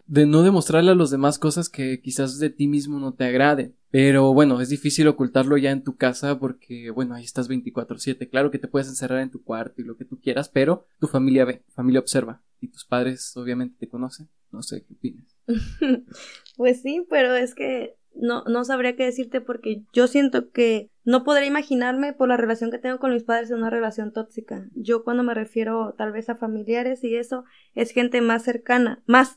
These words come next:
Speaker 2: lejana, perdón.
Speaker 1: Ok.
Speaker 2: Entonces, mis papás me conocen completamente en todo sentido, en todo, todo, todo. Siento que yo puedo ser, hay gente que se comporta de una manera con su familia, que tal vez son más serios, o mis papás saben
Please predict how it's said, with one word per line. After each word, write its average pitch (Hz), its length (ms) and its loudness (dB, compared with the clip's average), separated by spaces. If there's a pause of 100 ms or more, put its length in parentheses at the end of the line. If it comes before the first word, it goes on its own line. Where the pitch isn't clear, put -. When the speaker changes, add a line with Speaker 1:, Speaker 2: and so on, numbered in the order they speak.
Speaker 2:
lejana, 240 460 -2
perdón. 214 340 -8 (220)
Speaker 1:
Ok. 127 140 -14 (220)
Speaker 2:
Entonces, 240 760 0 (140)
mis 233 200 2
papás 214 320 0
me 240 140 2
conocen 226 480 0
completamente 214 1160 -2 (360)
en 214 400 0
todo 247 220 4
sentido, 262 520 0
en 220 180 -2
todo, 220 340 2
todo, 208 260 -2
todo. 202 240 -4
Siento 226 280 -4
que 226 160 -2
yo 226 200 0 (220)
puedo 254 280 6
ser, 262 240 0
hay 262 140 2
gente 294 280 0
que 262 120 2
se 247 120 0
comporta 220 360 -2
de 240 80 2
una 247 140 2
manera 226 300 2
con 226 140 -2
su 226 100 -4
familia, 247 560 0 (280)
que 208 480 -2
tal 202 140 0
vez 214 120 0
son 220 120 -2
más 202 160 -2
serios, 208 580 0
o 190 100 -8
mis 208 120 -6
papás 208 260 -4
saben 240 380 0